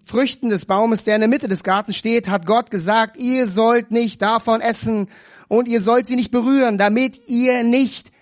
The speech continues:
sterbt.“ Hat Gott das gesagt? Die erste Mose drei studiert habt, ja, E-B-T-C-Schüler hier, ja, ja, ja, nein. Ihr,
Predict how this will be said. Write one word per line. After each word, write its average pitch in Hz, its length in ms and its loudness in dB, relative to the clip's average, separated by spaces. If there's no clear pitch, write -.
sterbt.“ 247 540 0
Hat 135 180 -14
Gott 139 160 -10
das 139 200 -14
gesagt? 170 500 -16
Die 156 100 -2
erste 165 260 -2
Mose 165 160 -4
drei 175 160 -2
studiert 185 360 -6
habt, 180 260 -4
ja, 165 140 -4
E-B-T-C-Schüler 170 680 -8
hier, 185 240 -8
ja, 175 140 -10
ja, 175 260 -12
ja, 160 160 -16
nein. 120 200 -20
Ihr, 180 180 -6